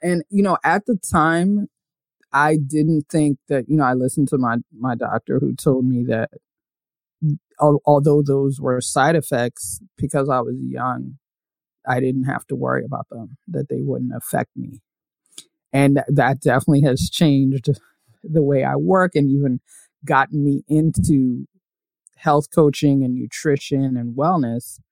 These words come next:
because that was the turning point for me in my journey. Um, I wasn't as upset about the,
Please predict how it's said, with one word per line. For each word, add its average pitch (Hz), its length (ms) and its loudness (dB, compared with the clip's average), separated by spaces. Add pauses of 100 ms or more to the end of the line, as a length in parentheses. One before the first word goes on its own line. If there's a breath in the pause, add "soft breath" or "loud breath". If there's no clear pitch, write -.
(500)
because 160 440 2
that 147 280 0
was 165 200 0
the 139 120 -6
turning 147 560 -4
point 135 240 -12
for 131 120 -14
me 123 180 -10
in - 60 -12
my 117 180 -14
journey. 110 400 -16 (380)
Um, 135 180 -14 (440)
I 143 140 0
wasn't 156 500 2 (720)
as 131 260 -4
upset 131 640 -4 (680)
about 127 320 -2
the, 113 220 -6